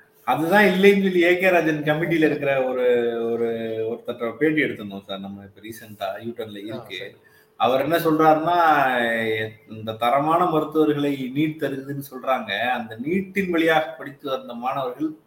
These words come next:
Speaker 1: மருத்துவ படிப்புல, படிப்பில் திணறுகிறார்கள். பிளஸ் டூ படிச்ச அந்த பையன் ஒழுங்கா படிக்கிறான் அப்படின்னு சொல்லி, அஹ், அவர் சொல்றாரு.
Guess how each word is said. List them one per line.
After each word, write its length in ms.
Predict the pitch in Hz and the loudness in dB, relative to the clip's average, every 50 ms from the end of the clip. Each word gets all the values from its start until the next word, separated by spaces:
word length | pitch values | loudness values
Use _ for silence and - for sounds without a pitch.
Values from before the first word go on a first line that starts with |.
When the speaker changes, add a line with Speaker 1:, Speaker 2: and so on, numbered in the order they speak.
| _ | _
Speaker 1:
மருத்துவ 580 | 123 123 131 147 147 - - 175 175 160 - - - - 127 120 - - | -10 -8 -6 -6 -6 -4 0 0 0 0 -2 -6 -16 -16 -16 -16 -8 -4
படிப்புல, 600 | 123 131 151 165 175 160 - - 160 156 151 156 - - - - - - _ _ _ _ | -2 0 0 0 0 0 0 2 2 4 4 2 0 -6 -14 -20 -20 -20 _ _ _ _
படிப்பில் 580 | 143 147 - - 233 220 - - 214 202 190 | 4 4 4 4 2 0 0 -2 -4 -4 -2
திணறுகிறார்கள். 880 | - 165 147 156 156 160 147 143 139 123 107 - - 117 110 101 95 - _ _ _ _ _ _ | -2 0 2 2 2 2 2 2 2 2 2 0 -4 -6 -6 -6 -8 -10 _ _ _ _ _ _
பிளஸ் 180 | - 170 170 - | 0 2 2 2
டூ 100 | - 240 | 0 0
படிச்ச 260 | 190 185 175 151 156 | 2 2 2 2 2
அந்த 160 | 160 147 147 | 2 0 0
பையன் 300 | 139 143 143 139 143 147 | 2 4 4 4 4 4
ஒழுங்கா 340 | 139 135 131 143 143 143 131 | 2 0 0 -2 0 -2 -2
படிக்கிறான் 560 | 123 120 107 113 117 113 110 101 - 101 104 | -2 -4 -4 -2 -2 -2 -2 -2 -4 -6 -8
அப்படின்னு 240 | 113 117 117 135 147 | -6 -6 -6 -4 -6
சொல்லி, 500 | 151 147 - 117 107 110 123 147 156 147 127 110 104 101 98 95 98 98 - _ _ _ _ _ _ _ _ _ _ | -8 -8 -10 -12 -12 -6 -2 0 0 0 0 0 -2 -6 -8 -10 -12 -16 -20 _ _ _ _ _ _ _ _ _ _
அஹ், 280 | - 101 101 95 92 | -18 -16 -16 -14 -14
அவர் 340 | 90 92 104 110 117 117 107 110 | -14 -10 -8 -6 -6 -6 -6 -6
சொல்றாரு. 300 | 113 107 110 107 95 - | -6 -6 -4 -6 -8 -10